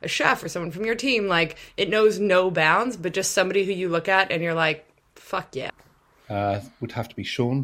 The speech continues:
Speaker 2: who I've already mentioned. So Sean Wheeler. So from an industry perspective, but also from a personal perspective. So industry-wise, he's done so much and achieved so much in his career, worked across multiple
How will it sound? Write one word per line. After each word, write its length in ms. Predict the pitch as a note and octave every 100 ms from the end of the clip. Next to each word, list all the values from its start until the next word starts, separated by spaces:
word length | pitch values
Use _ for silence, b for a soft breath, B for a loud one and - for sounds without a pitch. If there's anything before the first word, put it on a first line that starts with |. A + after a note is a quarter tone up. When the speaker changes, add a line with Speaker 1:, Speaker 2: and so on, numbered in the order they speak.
| -
Speaker 2:
who 120 | A2
I've 100 | G2+
already 280 | G#2+ G#2+ G2+
mentioned. 460 | G2+ G#2 - B2+ A#2
So 140 | G#2+
Sean 260 | - A#2+ A2+
Wheeler. 340 | A2+ A2 A2+
So 420 | - - G2+ G2 G2 b b b b _
from 440 | - A2 G#2 G#2
an 120 | G#2
industry 400 | G#2+ G#2 - G#2+
perspective, 480 | - - G#2+ - F#2+
but 60 | -
also 260 | A2+ - F#2+
from 180 | F#2 F#2
a 60 |
personal 400 | - G2 F#2+ G2
perspective. 540 | F#2 F#2+ G#2 - C3 A2+
So 380 | G#2 G2 G2 F#2+ b b b b -
industry-wise, 720 | A2 G2+ - G#2 G#2 G#2+ G2+
he's 300 | - G2 F#2+
done 580 | - G#2 G2+ G2 G2 F#2+
so 300 | - - G#2
much 300 | G2 - -
and 100 | F#2+
achieved 320 | F#2 - F#2+
so 140 | - F#2
much 240 | F#2 -
in 60 | F2+
his 180 | F2
career, 580 | - G2+ G2 G2+ G2 G2 b b b -
worked 300 | F#2+ - -
across 320 | - F#2+ -
multiple 680 | G2+ G2+ - - G2 F#2+